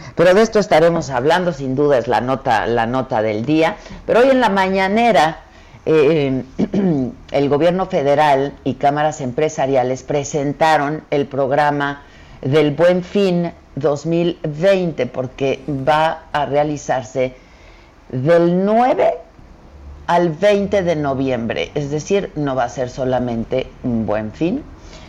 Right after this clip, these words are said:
Y se hará con medidas sanitarias, sin duda, por la pandemia del covid diecinueve. El presidente López Obrador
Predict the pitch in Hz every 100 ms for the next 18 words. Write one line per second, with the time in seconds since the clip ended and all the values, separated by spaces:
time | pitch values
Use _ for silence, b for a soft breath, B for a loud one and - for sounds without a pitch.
0 | B B B - 190 196 180 - - 208
1 | 208 233 240 - 190 180 190 220 226 208
2 | 180 170 170 202 190 165 170 - 160 147
3 | 165 170 165 131 127 - 135 156 165 147
4 | 127 - 139 156 151 151 143 170 196 220
5 | 226 220 - 160 - 139 160 165 160 156
6 | 156 160 147 135 131 135 147 160